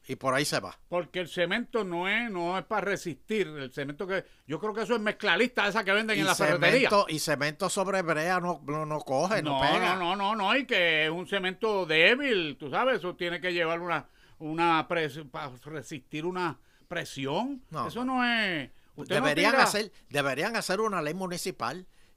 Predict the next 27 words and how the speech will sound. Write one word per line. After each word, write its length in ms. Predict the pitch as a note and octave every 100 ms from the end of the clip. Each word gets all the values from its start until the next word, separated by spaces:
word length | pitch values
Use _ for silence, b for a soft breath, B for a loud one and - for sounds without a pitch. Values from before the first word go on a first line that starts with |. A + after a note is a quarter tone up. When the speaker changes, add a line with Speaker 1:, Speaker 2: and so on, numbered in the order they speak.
| -
Speaker 1:
que 100 | C3
Speaker 2:
Sí, 60 |
Speaker 1:
el 60 | A#2+
Speaker 2:
no, 180 | A3 G#3
Speaker 1:
que, 120 | D#3
el 60 | C#3
que, 60 |
Speaker 2:
estatal 340 | D3+ D3+ G#3+ C4
Speaker 1:
eh, 40 | -
Speaker 2:
completa. 600 | F#3+ C#3 F#3 G#3 D#3 G2+ -
Speaker 1:
que, 160 | C#3+ B2
que 160 | -
el, 100 | C3+ -
el 200 | C3+ B2+
que 160 | C#3
después 320 | B2+ B2 - F#3+
que 120 | G#3+
se, 180 | A3 F#3+ D#3+
que 140 | - D3
se 100 | D3+
embree, 500 | C#3 D3+ D3+ G#2+ E2
si 220 | - A2+
alguien 320 | C3 F#3+ G3
viene 220 | F#3 G3
y 60 | C#3+
rompe 480 | - D#3 G3+ G#3 A#3
eso, 240 | G#3+ D3